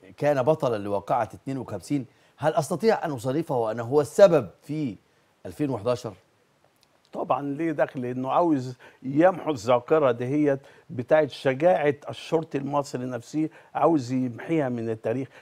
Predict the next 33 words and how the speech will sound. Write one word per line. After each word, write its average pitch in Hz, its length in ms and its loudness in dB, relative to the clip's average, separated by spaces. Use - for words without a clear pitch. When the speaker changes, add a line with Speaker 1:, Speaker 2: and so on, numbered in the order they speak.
Speaker 2:
لكن 131 280 -2
للأسف 143 800 0
هم 147 220 0
فشلوا 151 460 -2
وأكدوا. 127 680 -4
لغاية 165 400 6
دلوقتي 151 800 0
بتيجي، 165 640 -6
آه، - 20 2
أعياد 131 580 4
الشرطة 156 440 0
أو 147 140 6
كده 143 260 -2
بنحتفل 147 680 0
بيها 156 220 0
إنها 151 320 0
عيد 160 280 -2
شرطة، 123 580 0
Speaker 1:
نعم. 110 200 -2
Speaker 2:
اللي 147 180 10
هم 180 140 4
كانوا 143 260 2
عاوزين 143 360 0
يلغوا 139 340 2
من 143 60 4
التاريخ، 113 680 -2
Speaker 1:
يعني 139 160 2
Speaker 2:
اللي 131 120 6
هو 226 40 10
Speaker 1:
فشلوا 170 240 12
في 160 60 2
المخطط. 160 240 6
Speaker 2:
البطولة. 143 480 10